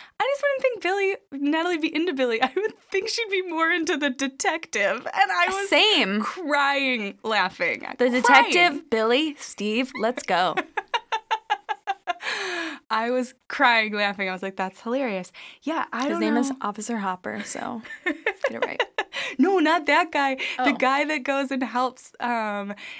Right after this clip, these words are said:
Speaker 1: Nancy and, um,
Speaker 2: Oh,
Speaker 1: Jonathan.
Speaker 2: the guy from, like, Love and
Speaker 1: Yes.
Speaker 2: stuff? No.
Speaker 1: Uh-huh.
Speaker 2: Not quite.
Speaker 1: Um, I was like, "Not Hopper, no." Um, so loved it, except for that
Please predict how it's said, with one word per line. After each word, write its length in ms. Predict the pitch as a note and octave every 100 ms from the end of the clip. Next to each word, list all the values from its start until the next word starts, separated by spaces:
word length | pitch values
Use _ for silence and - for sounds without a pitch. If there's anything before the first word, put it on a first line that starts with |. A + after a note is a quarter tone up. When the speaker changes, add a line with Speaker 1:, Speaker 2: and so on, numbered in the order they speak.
| -
Speaker 1:
Nancy 640 | A#3+ B3+ B3+ - A#3+ A3+ A3+
and, 600 | - A3 G#3+ G#3 G3+ F#3+ -
um, 260 | G#3+ F#3+ G3+
Speaker 2:
Oh, 40 |
Speaker 1:
Jonathan. 840 | - B3 E4 E4 D#4 C4 B3 A#3+ A#3+
Speaker 2:
the 100 | B3+
guy 260 | B3+ B3+
from, 180 | C4 B3+
like, 140 | G#3+ G3+
Love 380 | G3+ G#3 A#3+
and 120 | C#4 C#4
Speaker 1:
Yes. 220 | C4 B3
Speaker 2:
stuff? 120 | C4
No. 280 | G3+ D#3 A2+
Speaker 1:
Uh-huh. 440 | C4 C4+ C#4 B3 D#4 F#4+ F#4+ F4 D4+
Speaker 2:
Not 180 | A3+
quite. 220 | A#3+ A#3 A3
Speaker 1:
Um, 300 | G3+ G3 G#3
I 20 |
was 100 | A3+
like, 100 | A#3+
"Not 200 | C#4 C#4+
Hopper, 460 | A#3 A#3+ - F3
no." 260 | F#3 G#3 F3 B3+ C#4 - - -
Um, 360 | A3+ A3+ G#3+ - _ _ -
so 340 | - B3+ A3 -
loved 400 | G#3 A3 A3 A3
it, 200 | D4+ D#4 -
except 480 | B3+ - - C4+ D4
for 100 | D#4
that 200 | D4